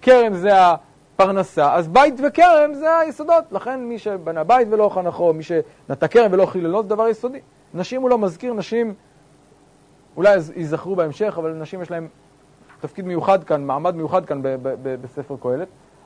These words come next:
על כל פנים, כאן הוא מדבר יותר על ה-, אה, הצדדים החומרניים. הגדלתי מעשיי, בניתי לי בתים, נתתי לי כרמים. שוב, כמובן, לא זה בית וכרם, הוא לא אדם פשוט. הוא מדבר רק על בתים וכרמים, לא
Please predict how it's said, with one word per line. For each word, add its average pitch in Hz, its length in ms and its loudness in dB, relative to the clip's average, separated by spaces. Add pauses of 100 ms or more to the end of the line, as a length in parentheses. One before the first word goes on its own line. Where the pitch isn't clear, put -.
על 156 80 -6
כל 233 180 2
פנים, 214 180 -4
כאן 208 180 2
הוא 220 80 -6
מדבר 175 240 -2
יותר 185 380 -2
על 165 120 2
ה-, 156 160 2 (580)
אה, 127 140 -8 (200)
הצדדים 151 280 -8
החומרניים. 147 580 -6 (1400)
הגדלתי 160 360 0
מעשיי, 165 320 -2
בניתי 175 260 -6
לי 165 60 -8
בתים, 160 180 -8
נתתי 170 200 -6
לי 160 80 -6
כרמים. 165 280 -6
שוב, 151 340 0
כמובן, 147 320 2
לא 160 120 4
זה 143 120 -4
בית 147 260 2
וכרם, 156 300 -4
הוא 139 100 -4
לא 147 80 0
אדם 165 180 -6
פשוט. 170 320 -4 (380)
הוא 147 40 -6
מדבר 180 300 2
רק 190 160 2
על 175 100 2
בתים 175 480 0
וכרמים, 147 420 -2 (640)
לא 185 380 0